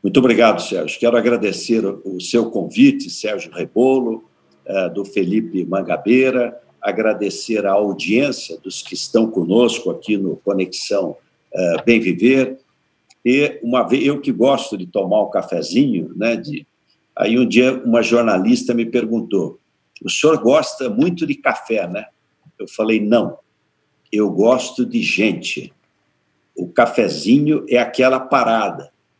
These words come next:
pra você ouvir uma história, contar uma história, criar laços de afeto, né? Eh, a vida é pra ser vivida. Ela, pra... são esses momentos, né, de convivência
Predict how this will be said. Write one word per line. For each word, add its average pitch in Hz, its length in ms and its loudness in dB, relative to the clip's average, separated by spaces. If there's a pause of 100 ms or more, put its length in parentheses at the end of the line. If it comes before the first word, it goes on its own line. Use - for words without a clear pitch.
pra 156 140 0
você 156 320 -2
ouvir 143 280 4
uma 131 160 2
história, 113 840 2 (320)
contar 117 380 2
uma 104 180 -2
história, 113 800 0 (300)
criar 113 420 2
laços 101 600 -4
de 101 120 -2
afeto, - 720 -2
né? 135 260 -4 (580)
Eh, 95 440 0
a 107 100 2
vida 156 380 0
é - 20 4
pra 156 240 0
ser 147 340 0
vivida. 156 760 0 (400)
Ela, 101 440 0 (100)
pra... 92 280 0
são 123 280 2
esses 151 540 0
momentos, 104 800 2
né, 123 180 2
de 120 140 -2
convivência 120 1300 2